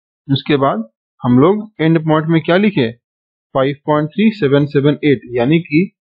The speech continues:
थ्री थाउजेंड सेवन हंड्रेड सेवेंटी सेवन के बाद कौन सा number आता है? थ्री थाउजेंड सेवन हंड्रेड सेवेंटी एट आता है, ठीक है। इसलिए इस स्टार्टिंग point में लिख लिए फ़ाइव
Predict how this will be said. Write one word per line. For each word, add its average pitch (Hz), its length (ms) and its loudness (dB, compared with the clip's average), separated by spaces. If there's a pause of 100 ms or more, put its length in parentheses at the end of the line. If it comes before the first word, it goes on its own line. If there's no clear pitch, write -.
थ्री 196 260 0
थाउजेंड 147 520 -2 (180)
सेवन 160 380 0
हंड्रेड 135 400 2 (140)
सेवेंटी 143 440 0
सेवन 143 300 2
के 113 180 -2
बाद 123 180 -2
कौन 143 200 -2
सा 214 120 -2
number 226 260 4
आता 113 300 -2
है? 107 100 -14 (640)
थ्री 214 200 0
थाउजेंड 139 440 -2 (100)
सेवन 165 300 0
हंड्रेड 135 300 0
सेवेंटी 123 460 0
एट 185 100 0
आता 185 260 -2
है, 170 80 -4
ठीक - 500 -8
है। 226 100 2 (360)
इसलिए 139 500 0 (140)
इस 170 100 0
स्टार्टिंग 165 380 -2 (120)
point 139 280 -2
में 151 80 0
लिख 131 180 2
लिए 151 200 4
फ़ाइव 135 300 -4